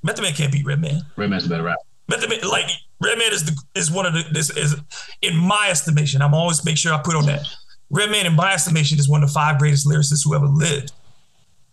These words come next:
Speaker 1: and will ever live. Like, I just don't think anybody understands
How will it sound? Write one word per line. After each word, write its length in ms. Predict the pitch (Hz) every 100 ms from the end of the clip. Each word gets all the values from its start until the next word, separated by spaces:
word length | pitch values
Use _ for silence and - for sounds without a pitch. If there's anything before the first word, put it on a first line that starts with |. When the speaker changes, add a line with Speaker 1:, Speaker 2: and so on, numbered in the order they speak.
| _
Speaker 1:
and 300 | 160 151 139
will 140 | 156 143
ever 220 | 190 165
live. 280 | 156 - - - -
Like, 200 | 147 147 143 143
I 100 | 143
just 200 | 147 156
don't 180 | 156
think 160 | 156 143
anybody 420 | 175 180 170 156 175
understands 800 | 170 160 - 165 160 147 143